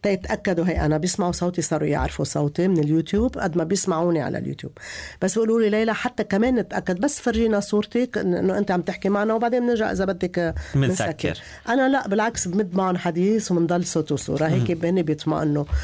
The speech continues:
Speaker 1: وحديث خاص، يعني، لحدا بيسمعه ولا حدا كذا، أنا ويون بيني وبينهم على التليفون.
Speaker 2: مم.
Speaker 1: عرفت؟
Speaker 2: آه، ليلى بتعرف كل شي عن كل شخص بده يسأل أسئلة،
Speaker 1: كل شي
Speaker 2: بتعرف
Speaker 1: فيه
Speaker 2: إنه
Speaker 1: يسأل.
Speaker 2: بيسأل أسئلة.
Speaker 1: ليك أول شي أنا بشوف، آه، تقريبًا كل شي ببين معي،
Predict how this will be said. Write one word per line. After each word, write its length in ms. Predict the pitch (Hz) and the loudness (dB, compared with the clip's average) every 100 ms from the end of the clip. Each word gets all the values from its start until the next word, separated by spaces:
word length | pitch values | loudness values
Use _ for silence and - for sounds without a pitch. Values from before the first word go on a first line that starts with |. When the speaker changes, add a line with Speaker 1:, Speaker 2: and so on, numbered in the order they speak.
| - - - | -6 -12 -2
Speaker 1:
وحديث 680 | 185 190 185 220 247 240 | 2 2 2 0 0 0
خاص، 240 | - 202 175 | 0 0 0
يعني، 140 | 160 | 0
لحدا 280 | 170 - 196 | 0 0 0
بيسمعه 460 | 180 190 170 143 135 | 0 0 0 0 0
ولا 180 | 151 | -2
حدا 280 | 151 175 170 | -2 -2 -2
كذا، 380 | 160 160 147 - | -2 -2 -2 0
أنا 100 | 180 | 2
ويون 360 | 175 175 175 165 - - 170 | 2 2 2 0 -6 -12 -2
بيني 240 | 180 180 | 2 4
وبينهم 320 | 170 170 151 | 2 2 2
على 100 | 135 | 0
التليفون. 500 | - 147 131 - - | -2 -4 -4 -4 0
Speaker 2:
مم. 240 | 107 98 95 - - | 2 2 -2 -6 -8
Speaker 1:
عرفت؟ 340 | 143 - 208 - - - - - | -4 -2 -4 -6 -16 -16 -16 -6
Speaker 2:
آه، 280 | - 117 131 | -2 0 0
ليلى 340 | 135 156 160 | 2 2 2
بتعرف 680 | 151 - 156 156 160 160 - - - - | 0 -2 0 0 0 -2 -10 -20 -14 -4
كل 80 | 190 | -2
شي 200 | - 131 | 0 0
عن 160 | 110 110 - | 0 -2 -4
كل 80 | 156 | -2
شخص 320 | 160 - 120 | -2 -2 -2
بده 160 | 104 | 0
يسأل 280 | 120 117 104 | 0 0 0
أسئلة، 560 | 98 - 117 135 165 165 | 0 0 0 2 2 0
Speaker 1:
كل 140 | - | 0
شي 60 | 311 | 2
Speaker 2:
بتعرف 240 | 277 247 | 2 2
Speaker 1:
فيه 80 | - | 2
Speaker 2:
إنه 80 | 190 | 2
Speaker 1:
يسأل. 100 | 170 | 2
Speaker 2:
بيسأل 340 | 123 117 110 | 0 0 0
أسئلة. 400 | 85 - 85 87 | -2 -4 -6 -2
Speaker 1:
ليك 220 | 220 240 240 | 0 0 2
أول 180 | 233 | 0
شي 160 | - 233 | 0 0
أنا 160 | 220 214 | 2 0
بشوف، 480 | - 226 208 - | 0 0 0 0
آه، 120 | 180 170 | 0 0
تقريبًا 400 | - 190 185 170 | 0 2 2 0
كل 220 | - 202 | 0 0
شي 220 | - 165 | 2 2
ببين 300 | 156 165 147 | 2 2 2
معي، 440 | 147 147 185 269 | 2 2 2 0